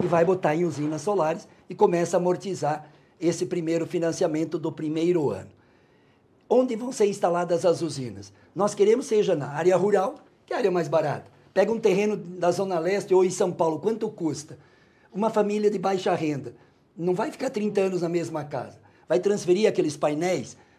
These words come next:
Vai transferir essas usinas em cima da sua casa? Não, poderá ter usinas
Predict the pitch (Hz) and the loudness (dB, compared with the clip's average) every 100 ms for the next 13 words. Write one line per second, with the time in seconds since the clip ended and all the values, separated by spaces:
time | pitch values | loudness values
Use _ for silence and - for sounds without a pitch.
0 | - 170 180 180 175 208 202 - 160 143 | -4 -2 0 0 0 4 4 4 0 0
1 | - - 147 170 185 160 - - - - | -8 -10 -6 -2 0 -2 -6 -18 -20 -12
2 | - 170 202 185 160 143 135 - 175 175 | -6 -2 0 0 -2 -2 -4 -2 0 0
3 | 120 - - 285 269 214 196 220 214 214 | -4 -12 -6 -6 -2 0 0 0 -2 -2
4 | 180 202 220 220 | -2 -4 -4 -6